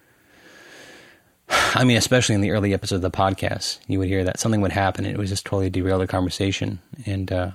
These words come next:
I'm trying not to let that happen. But sometimes people are upset with you because you're doing the right thing. You know, they're disappointed in that way. And I think I was just trying to weave that into, in my life,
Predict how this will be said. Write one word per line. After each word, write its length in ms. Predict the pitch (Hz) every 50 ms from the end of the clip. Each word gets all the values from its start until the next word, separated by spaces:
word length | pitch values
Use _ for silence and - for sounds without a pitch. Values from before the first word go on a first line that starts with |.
| 120
I'm 140 | 113 104 95
trying 180 | - 104 98 95
not 120 | 92 -
to 80 | - 98
let 100 | 90 -
that 100 | - 92
happen. 400 | 92 98 95 - - 95 90 90 - _ _ - - - - - - - - - - _ _ _ _ _
But 120 | - 127 135
sometimes 380 | - 190 202 190 156 139 -
people 540 | - - - - 170 170 156 165 156 143 -
are 320 | - 113 117 117 117 113 -
upset 340 | - 107 - - - 123
with 160 | - 113 - 107
you 60 | 98
because 420 | 98 101 - - - 113 107 98
you're 80 | 104 98
doing 300 | 92 98 95 92 92 90
the 80 | 92
right 200 | 90 87 85 -
thing. 440 | - - - 98 98 98 101 101 98 - _ -
You 120 | 156 131 117
know, 160 | 101 98 95 92
they're 100 | 98 98
disappointed 640 | 95 92 - 95 92 - - 98 92 92 90 87 -
in 120 | 101 92
that 180 | 90 92 90 92
way. 240 | 92 90 87 87
And 420 | - - 107 98 98 98 98 95 - - - - - - -
I 60 | 101
think 160 | 95 127 113 107
I 20 |
was 100 | 104 95
just 160 | 110 104 -
trying 140 | - 107 98
to 80 | 95 92
weave 160 | 98 98 95
that 160 | 101 98 95
into, 420 | 95 95 92 - - 92 92 92 - - - - _ _ _ _
in 120 | 127 139
my 100 | 156 156
life, 440 | 156 180 202 135 - - - -